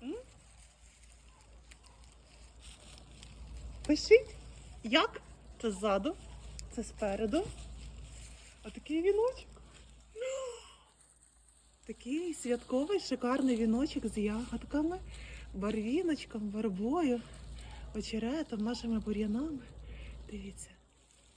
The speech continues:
Ну як, як вам? Я сама просто в шоці. Я мала, тут є все. Ну, віночок, віночок святковий, шикарнючий. Я старалася.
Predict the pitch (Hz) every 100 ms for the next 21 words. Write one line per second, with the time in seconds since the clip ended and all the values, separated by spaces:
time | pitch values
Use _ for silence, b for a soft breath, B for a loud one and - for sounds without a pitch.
0 | - - - - - - - - - -
1 | - - - - - 185 - 208 240 -
2 | - - - 285 - 240 240 233 233 -
3 | 214 226 202 - 233 233 220 220 311 339
4 | 233 214 208 202 - 202 B B B B
5 | B - 294 381 226 294 381 480 - 269
6 | 220 247 359 381 269 - 233 226 - 196
7 | 185 196 - 240 254 247 226 190 190 -
8 | - - - - B B B B 262 330
9 | - 226 190 185 190 -